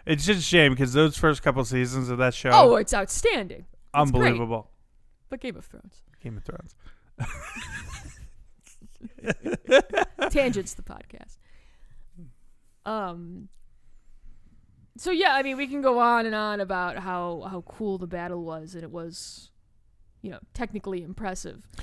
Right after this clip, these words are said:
Speaker 1: Um,
Speaker 2: I got a little annoyed because, again, it seemed like,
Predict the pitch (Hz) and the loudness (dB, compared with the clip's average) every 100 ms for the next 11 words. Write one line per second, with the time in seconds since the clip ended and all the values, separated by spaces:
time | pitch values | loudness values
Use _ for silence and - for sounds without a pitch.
0 | - - - _ _ - 240 120 120 240 | -16 -20 -20 _ _ 2 4 4 4 6
1 | 311 254 269 254 247 233 214 208 202 190 | 4 6 6 6 4 2 0 0 0 0
2 | 185 180 180 180 202 175 175 180 180 170 | -2 -6 -8 -8 -6 -4 -4 -4 -6 -4
3 | 214 208 185 180 175 - 220 196 190 190 | -2 -4 -6 -10 -10 -8 -8 -8 -8 -6
4 | 185 170 170 - - | -6 -6 -8 -10 -16